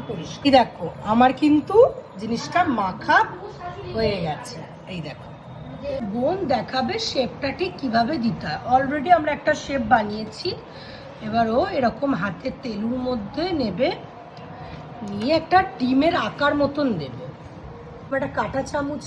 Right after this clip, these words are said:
নিয়ে just এইরকম, এইরকম, ঠিক এরকম। এটা আমি করেছি, এটা বোন করেছে। আমাদের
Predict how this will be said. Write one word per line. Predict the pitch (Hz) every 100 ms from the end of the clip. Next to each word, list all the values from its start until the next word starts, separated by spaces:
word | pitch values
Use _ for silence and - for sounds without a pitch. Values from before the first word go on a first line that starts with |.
| 240
নিয়ে | 214 220 320 453 - - - - -
just | 208 359 - - -
এইরকম, | 202 214 220 226 - 330 440 - - - - - - - - -
এইরকম, | 202 208 214 - - 339 427 - - - - - - - - - - - - - 208 202 - - - -
ঠিক | 381 -
এরকম। | 285 247 - 226
এটা | - 269 320
আমি | 285 294
করেছি, | 311 302 311 -
এটা | 403 539 539 269
বোন | 247 254 -
করেছে। | - 262 277 - 370
আমাদের | 440 - - - - - - - - - - 254 294